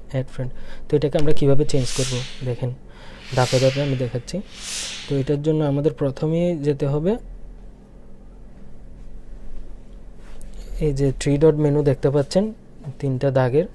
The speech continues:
এখানে click করতে হবে। এখানে click করার পরে, আম-, আমরা সরাসরি নিচের দিকে চলে আসব। নিচের দিকে এসে দেখেন settings and privacy, settings and privacy-তে click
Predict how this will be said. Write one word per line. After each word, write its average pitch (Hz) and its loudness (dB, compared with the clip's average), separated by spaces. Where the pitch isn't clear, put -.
এখানে 143 -2
click 139 0
করতে 135 -2
হবে। 156 2
এখানে 151 2
click 139 -2
করার 147 2
পরে, 147 6
আম-, 135 -2
আমরা 139 2
সরাসরি 147 2
নিচের 139 0
দিকে 139 0
চলে 135 2
আসব। 131 -2
নিচের 143 0
দিকে 156 2
এসে 165 0
দেখেন 165 0
settings 160 2
and 151 0
privacy, 123 2
settings 143 -6
and 147 0
privacy-তে 135 2
click 139 -4